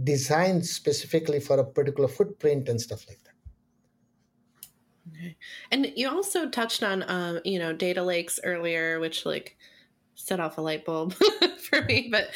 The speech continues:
Speaker 2: does, um, in your work with operators, um, on, you know, gathering all that, uh, that new data, does that o-, does five G open up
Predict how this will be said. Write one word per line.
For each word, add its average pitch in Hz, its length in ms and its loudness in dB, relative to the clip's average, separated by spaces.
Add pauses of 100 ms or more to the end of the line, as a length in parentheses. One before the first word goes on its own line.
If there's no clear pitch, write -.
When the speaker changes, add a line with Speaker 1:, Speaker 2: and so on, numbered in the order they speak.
(240)
Speaker 2:
does, 277 280 2
um, 214 440 0 (240)
in 247 160 0
your 247 120 0
work 220 280 -2
with 220 280 0
operators, 190 960 0
um, 165 540 -2
on, 165 480 -4 (280)
you 185 80 -2
know, 156 160 -2
gathering 160 380 -2
all 160 160 -2
that, 156 400 -2
uh, - 40 -14 (520)
that 180 140 -2
new 175 180 0
data, 175 460 0
does 185 200 2
that 208 280 -2
o-, 208 140 0 (200)
does 202 200 0
five 214 260 -2
G 208 160 0
open 190 300 0
up 180 100 -2